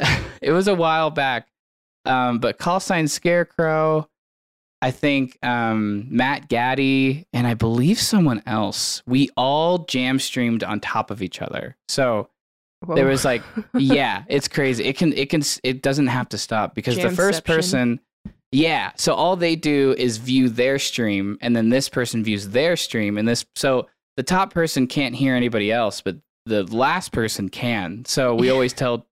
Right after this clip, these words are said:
Speaker 1: chat, "Go listen to the last person." So then it was really wild. It was very fun, but
Speaker 2: That's so
Speaker 1: it was,
Speaker 2: cool.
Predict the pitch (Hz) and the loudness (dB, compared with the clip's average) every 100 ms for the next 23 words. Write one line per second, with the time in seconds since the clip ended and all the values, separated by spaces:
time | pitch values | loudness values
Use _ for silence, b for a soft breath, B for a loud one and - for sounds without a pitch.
0 | - 147 123 - - 151 170 - 160 143 | -4 -2 -2 -2 0 2 2 2 0 2
1 | 139 151 170 - 107 107 101 104 - 107 | 0 0 -2 -2 -4 -2 -4 -6 -4 -2
2 | 104 98 - _ _ _ _ - 165 147 | -2 -4 -10 _ _ _ _ 0 0 0
3 | 117 135 156 131 117 104 104 98 85 - | 0 2 4 4 2 2 0 -2 -4 -2
4 | 139 127 - 113 117 110 101 107 95 95 | 0 0 -4 0 2 2 0 -4 -4 -6
5 | - 95 - _ _ _ - 208 214 - | -6 -6 -6 _ _ _ -6 -4 -4 -2
6 | 180 202 190 196 190 202 | 0 2 0 -2 -6 -12